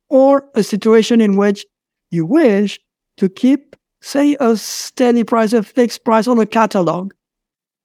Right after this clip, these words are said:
for one year, say, or one budget period, or one campaign period, right? Could be, uh, less or more than one year. And you have the ability to, well, to reset your prices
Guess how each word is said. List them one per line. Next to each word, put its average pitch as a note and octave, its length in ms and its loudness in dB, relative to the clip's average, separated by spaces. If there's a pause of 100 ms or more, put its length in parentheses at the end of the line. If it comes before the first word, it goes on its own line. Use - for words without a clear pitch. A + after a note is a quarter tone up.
(120)
for A#3 140 2
one E3+ 200 0
year, D3 240 -6 (1040)
say, E3+ 200 2
or E3+ 280 -2
one F3+ 240 2
budget D#3+ 380 -4
period, D3 320 -6
or D#3+ 100 -4
one F#3 200 0
campaign G3 640 -2
period, C#3+ 380 -2
right? G3+ 320 -8
Could D#3 220 -4
be, E3+ 120 -8 (480)
uh, D3+ 260 0
less F#3 440 0 (140)
or D#3+ 120 -2
more D#3+ 240 0
than D3 200 -2
one C#3+ 180 -4
year. - 220 -14 (1000)
And A#3 400 0 (220)
you F#3 100 0
have F#3+ 240 -2
the G3+ 80 2
ability A3+ 460 0
to, D4 240 -4 (300)
well, D#4+ 140 -2
to C#4 200 -2 (280)
reset A#3 600 0
your G3 80 0
prices E3+ 640 -2